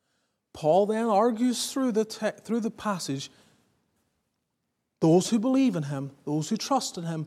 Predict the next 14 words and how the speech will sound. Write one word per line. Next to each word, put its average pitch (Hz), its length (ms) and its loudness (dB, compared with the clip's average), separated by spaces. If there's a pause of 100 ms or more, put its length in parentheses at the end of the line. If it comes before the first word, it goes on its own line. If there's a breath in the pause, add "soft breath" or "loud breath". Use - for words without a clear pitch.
(300)
also 202 460 0
will 214 380 0
rise 170 580 -2
to 165 140 -8
life 135 600 -4 (680)
with 135 240 -2
him. 123 240 -10
They, 151 260 0 (540 loud breath)
they 156 120 -8
will 120 280 -10 (140)
be - 60 -12
changed 214 580 2
and 156 100 -8
transformed, 180 880 0